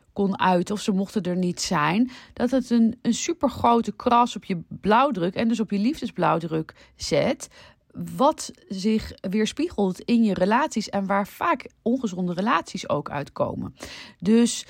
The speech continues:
ehm, als jij in, in, in je liefdesrelatie ook niet, dat je emoties er niet mogen zijn,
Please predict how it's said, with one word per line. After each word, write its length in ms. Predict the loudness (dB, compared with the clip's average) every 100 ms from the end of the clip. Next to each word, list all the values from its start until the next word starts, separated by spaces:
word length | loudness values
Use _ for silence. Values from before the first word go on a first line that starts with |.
| -18 -10 2
ehm, 580 | 4 6 6 4 2 0 4
als 220 | 4 6
jij 340 | 6 6 4 2
in, 260 | 0 0 2
in, 300 | 4 4 2
in 240 | -2 -2 2
je 300 | 2 0 -4
liefdesrelatie 1120 | -2 2 2 -2 -4 -2 0 0 -2 -2 -2 -4 -18 _ _ _ _ _
ook 300 | 2 2 2
niet, 380 | 4 4 2 -6
dat 220 | -2 0
je 180 | 0 -2
emoties 500 | 0 4 4 2 -4 -4
er 140 | -2
niet 200 | 0 0
mogen 340 | 0 0 -2 -4
zijn, 520 | -2 0 0 -2